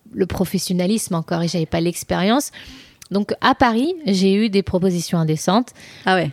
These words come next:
Speaker 2: quand même.
Speaker 1: Mais ici, en fait, ce qui était génial, c'est que, euh, le fait d'être mariée, déjà, ça m'a énormément aidée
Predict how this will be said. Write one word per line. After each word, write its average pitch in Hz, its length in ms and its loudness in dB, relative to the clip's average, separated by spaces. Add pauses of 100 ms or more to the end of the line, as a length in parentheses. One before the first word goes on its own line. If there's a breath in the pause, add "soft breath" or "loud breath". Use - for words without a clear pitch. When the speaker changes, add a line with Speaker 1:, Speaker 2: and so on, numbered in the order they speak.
(140)
Speaker 2:
quand 214 80 0
même. 214 180 -2 (260)
Speaker 1:
Mais 208 220 2 (100)
ici, 247 340 2
en 247 80 4
fait, 254 120 2
ce - 80 -6
qui 240 60 2
était 208 160 2
génial, 214 400 4
c'est 214 200 0
que, 185 400 0 (120)
euh, 175 360 4 (400)
le 196 180 0
fait 262 200 2
d'être 226 340 0
mariée, 196 360 4
déjà, 202 300 4
ça 190 160 -2
m'a 175 200 0 (120)
énormément 196 500 2
aidée 175 300 2